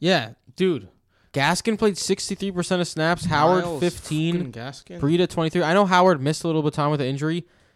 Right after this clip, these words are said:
Speaker 2: but the dude literally only played in the red zone. Three red zone looks, fifteen percent of snaps? You kidding me?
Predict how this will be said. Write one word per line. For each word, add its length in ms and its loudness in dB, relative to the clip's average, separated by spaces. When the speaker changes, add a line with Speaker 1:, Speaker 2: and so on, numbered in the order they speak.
Speaker 2:
but 280 4
the 100 0
dude 240 2
literally 480 4
only 380 0
played 300 -2
in 60 -4
the 60 -4
red 160 -2
zone. 200 -6
Three 260 -2
red 200 4
zone 200 -2
looks, 380 -6
fifteen 460 -2
percent 240 -4
of 80 -6
snaps? 340 -6
You 80 -6
kidding 300 -4
me? 200 -4